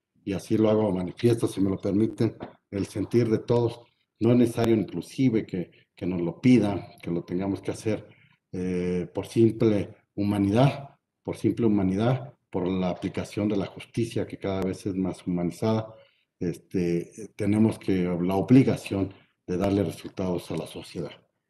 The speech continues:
Y en una de estas es precisamente aplicarnos, aplicar estrictamente las leyes en cuanto se trata de estos delitos. Y no solamente la trata, sino todo lo que implica, todo lo que trae alrededor, como ya se mencionó,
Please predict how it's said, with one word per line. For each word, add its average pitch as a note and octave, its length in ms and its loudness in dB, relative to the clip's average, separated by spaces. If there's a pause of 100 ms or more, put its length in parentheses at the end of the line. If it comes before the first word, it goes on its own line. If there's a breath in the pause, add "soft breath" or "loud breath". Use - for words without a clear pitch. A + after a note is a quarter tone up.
(160)
Y F#2+ 100 -6
en F#2 120 -2
una G#2 220 2
de G2+ 80 2
estas - 320 -8
es G#2 240 -4 (260 soft breath)
precisamente F#2+ 960 -4 (320)
aplicarnos, F2+ 800 -6 (280)
aplicar G2 420 -4
estrictamente F2+ 840 -4 (220)
las E2 260 -6
leyes F2+ 400 -2 (360)
en F2 120 -4
cuanto E2+ 600 -4
se - 60 -18
trata F2 420 -2
de E2+ 60 0
estos - 260 -6
delitos. D#2+ 500 -4
Y G2 100 0
no G#2 120 4
solamente G2+ 500 2
la G#2+ 140 2
trata, C3 340 2
sino F#2+ 340 -6 (240 soft breath)
todo A2+ 200 4
lo G2 160 2
que - 120 -4
implica, - 580 -2 (360)
todo G#2+ 180 2
lo F2+ 120 2
que E2+ 100 -8
trae F#2 400 -4 (180)
alrededor, F2+ 640 0
como E2+ 200 0
ya F#2 100 4
se G2 160 0
mencionó, F#2 640 0